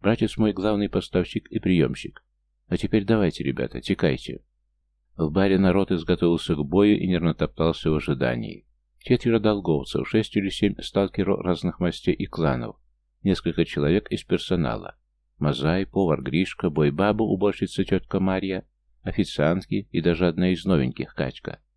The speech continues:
Все с огнестрельным оружием. Кабан, Гибон и Дуплет держали оборону наверху.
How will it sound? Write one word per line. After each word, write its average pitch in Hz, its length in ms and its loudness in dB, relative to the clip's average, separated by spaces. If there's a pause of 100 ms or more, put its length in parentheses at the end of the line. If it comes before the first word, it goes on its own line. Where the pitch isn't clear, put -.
(120)
Все 104 380 2
с - 120 -6
огнестрельным 85 680 2
оружием. 60 680 -6 (240)
Кабан, 110 380 0
Гибон 107 360 2
и - 80 0
Дуплет 87 420 -2
держали 92 480 0
оборону 80 480 2
наверху. 71 640 -4